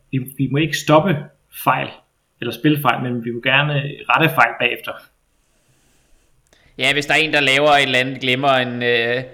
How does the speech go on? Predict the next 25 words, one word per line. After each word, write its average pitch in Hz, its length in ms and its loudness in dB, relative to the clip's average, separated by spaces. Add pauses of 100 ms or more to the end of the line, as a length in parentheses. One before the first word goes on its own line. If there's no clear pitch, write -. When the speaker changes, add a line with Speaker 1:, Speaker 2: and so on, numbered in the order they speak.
(140)
Speaker 2:
eller 135 220 0
andet, 123 260 -4
så, - 220 -8
så, 139 280 -4
så 143 280 -4
går - 140 0
dommeren 151 320 0
ikke 127 120 -6
ind 131 80 -6
og 127 60 -6
siger, 175 140 -6
"Hov, 160 120 -2
hov, 160 120 -2
hov, 143 280 -6
øh, 120 420 -2 (420)
du 139 60 -4
har 131 60 -2
glemt 139 300 -6
det 131 80 -8
her." 131 200 -2 (300)
Altså, 120 240 -8
øh, 110 760 -6
Speaker 1:
Ja. 110 40 -20 (280)
Speaker 2:
eller, 110 280 -4 (2000)
nej. 107 160 -8